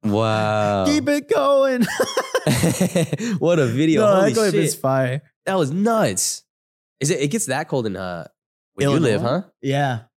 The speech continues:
Speaker 2: Yeah.
Speaker 1: Oh,
Speaker 2: In
Speaker 1: shit.
Speaker 2: January, it'll get negative sometimes.
Speaker 1: What the fuck? Where you,
Speaker 2: Yeah.
Speaker 1: like, you can't even go outside?
Speaker 2: I mean, you can go outside. You just gotta wear a coat.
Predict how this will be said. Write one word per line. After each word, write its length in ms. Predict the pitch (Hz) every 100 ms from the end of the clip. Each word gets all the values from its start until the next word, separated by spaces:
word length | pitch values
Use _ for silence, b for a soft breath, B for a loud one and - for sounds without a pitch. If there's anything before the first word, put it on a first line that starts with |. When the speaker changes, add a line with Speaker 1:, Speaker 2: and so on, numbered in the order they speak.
| -
Speaker 2:
Yeah. 320 | 123 131 120
Speaker 1:
Oh, 40 |
Speaker 2:
In 80 | 127
Speaker 1:
shit. 40 | 131
Speaker 2:
January, 560 | 135 156 202 165 123
it'll 140 | 120 131
get 180 | 123 98
negative 360 | 110 139 117
sometimes. 640 | - 101 101 104 104 107 -
Speaker 1:
What 260 | - 214 208
the 120 | 147
fuck? 320 | 120 160 175
Where 100 | 143
you, 80 | 143
Speaker 2:
Yeah. 140 | 104 117
Speaker 1:
like, 100 | 120
you 60 |
can't 140 | 165 131
even 120 | 120
go 100 | 110
outside? 440 | 101 135 123 85 -
Speaker 2:
I 80 | 160
mean, 160 | 180
you 80 | 190
can 300 | 160 160 214
go 120 | 175
outside. 380 | 131 110 - 110
You 60 | 123
just 120 | 120
gotta 160 | 107 78
wear 100 | 69
a 40 |
coat. 360 | - 78 85